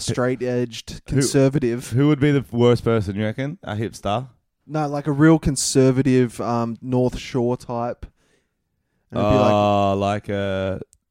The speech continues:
Speaker 2: like a safe space, don't offend me sort of.
Speaker 1: Yeah, and it'd be like Bogan and the Princess.
Speaker 2: Oh, cool! I'd like that.
Speaker 1: Yeah, I reckon that'd make for, I'd, I'd vote for you. Is
Speaker 2: Okay.
Speaker 1: it a voting process? I don't
Speaker 2: See, that's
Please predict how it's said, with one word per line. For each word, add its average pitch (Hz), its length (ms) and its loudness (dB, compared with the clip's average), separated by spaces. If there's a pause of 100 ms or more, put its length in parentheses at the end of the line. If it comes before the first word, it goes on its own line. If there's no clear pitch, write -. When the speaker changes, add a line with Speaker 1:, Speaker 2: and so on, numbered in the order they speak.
(220)
Speaker 2:
like - 180 -6
a 107 80 -4
safe 104 300 -6
space, 92 380 -6
don't 95 220 -2
offend 90 460 -8 (140)
me 85 320 -8
sort 82 280 -6
of. 82 100 -4
Speaker 1:
Yeah, 139 300 2 (280)
and 135 160 -6
it'd 131 140 -2
be 131 80 0
like 120 300 -4
Bogan 123 360 0
and 120 120 -4
the 113 60 -6
Princess. - 760 -10 (120)
Speaker 2:
Oh, 139 520 4
cool! 120 360 -2
I'd 113 140 -4
like 107 240 -4
that. 95 240 -6 (260)
Speaker 1:
Yeah, 120 220 -4
I 135 80 2
reckon 147 160 -4
that'd 113 340 -2
make 113 240 -12
for, - 120 -20 (360)
I'd, 156 200 -8
I'd 156 200 -10
vote 117 240 2
for - 100 -14
you. 113 140 -8
Is 151 160 -6
Speaker 2:
Okay. 160 240 2
Speaker 1:
it 160 80 6
a 151 40 4
voting 175 380 4
process? 220 440 2
I 196 80 6
don't 208 140 4
Speaker 2:
See, 143 40 0
that's 151 100 4